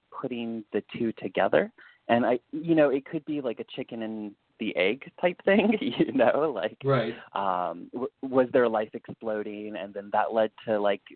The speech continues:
Speaker 1: the hexing everything, or, um, did the hexing kind of lead to everything else falling apart? I think, you know, um,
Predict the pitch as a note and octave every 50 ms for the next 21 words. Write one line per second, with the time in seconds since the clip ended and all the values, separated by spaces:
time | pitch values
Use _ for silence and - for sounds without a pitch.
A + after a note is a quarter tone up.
0 | - - A2 - A#2 A2 - - - - A#2 A2 A2 A2 A2 G#2+ G#2+ G#2 G2 -
1 | - G#2+ A2 A2 A2+ A2 - B2+ B2+ B2+ B2+ C3+ C3+ - - - G2+ G2+ G2+ G2
2 | G2 G2 F#2+ F#2+ F#2 - - - - - - _ - - - F2+ F2+ C3 F2 F2
3 | - - E2+ E2+ - - - - _ _ _ - A2 G2 - G2+ - A2+ - -
4 | - - B2 A2+ G#2+ G#2+ G#2+ G#2 - A2+ G#2+ G2+ G2+ G2 G#2 G2+ G#2 G#2 G2+ F#2+
5 | - A2+ - - G2+ G2 G2+ G2 - G2 F#2+ F#2+ - F#2+ G2+ - - - A2+ A2
6 | A2+ A2+ A2+ - - B2 A#2 A2+ - - _ _ - - - - - - C3+ C3
7 | B2 - - D3+ D#3 E3 - - - C3 B2+ B2 A2+ G2 G2 F#2+ F#2+ - - F#2+
8 | F#2+ G2 F#2+ F#2 F2+ F#2 F#2 F2+